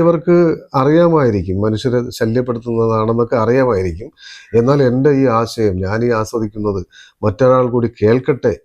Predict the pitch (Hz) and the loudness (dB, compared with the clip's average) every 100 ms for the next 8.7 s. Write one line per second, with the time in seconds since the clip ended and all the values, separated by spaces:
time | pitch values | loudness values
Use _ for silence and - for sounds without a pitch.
0 | 107 113 135 143 143 127 113 113 - 131 | -6 -2 -2 0 0 0 0 -2 -2 0
1 | 127 107 127 117 104 120 139 139 80 - | 0 0 -2 -2 0 0 0 -2 -4 -10
2 | _ _ - 107 113 101 98 95 98 90 | _ _ -4 0 2 0 -2 0 0 -2
3 | 82 71 - _ _ _ 120 127 131 139 | -4 -8 -14 _ _ _ -2 -2 0 2
4 | 135 139 147 139 127 135 143 127 120 113 | 2 0 -2 0 2 2 2 0 0 0
5 | 104 95 82 82 113 120 127 120 107 113 | -2 -2 -4 -2 0 2 0 -2 -4 -2
6 | 107 101 98 104 110 - - - - - | -2 0 -2 -2 -4 -12 -20 -20 -20 -20
7 | _ - 110 107 127 - 120 107 98 98 | _ -2 2 2 2 -2 -4 -2 0 0
8 | 107 110 107 117 127 120 | 0 2 2 2 2 0